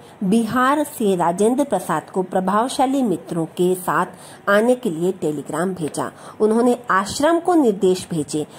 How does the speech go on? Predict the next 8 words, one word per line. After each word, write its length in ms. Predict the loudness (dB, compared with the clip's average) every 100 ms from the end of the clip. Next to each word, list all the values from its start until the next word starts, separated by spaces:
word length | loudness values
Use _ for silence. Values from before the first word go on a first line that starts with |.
| -20 -2
उन्होंने 520 | 2 4 4 4 2 0 -6 -2
वायसराय 680 | 0 2 2 0 2 2 0
को 160 | -2
तार 500 | -4 -2 0 2 0
द्वारा 400 | 0 0 2 0 0 -8 -4
पूरी 260 | 2 4 4
रिपोर्ट 500 | 2 -2 -2 -2 -4
भेजी। 340 | -4 -6 -12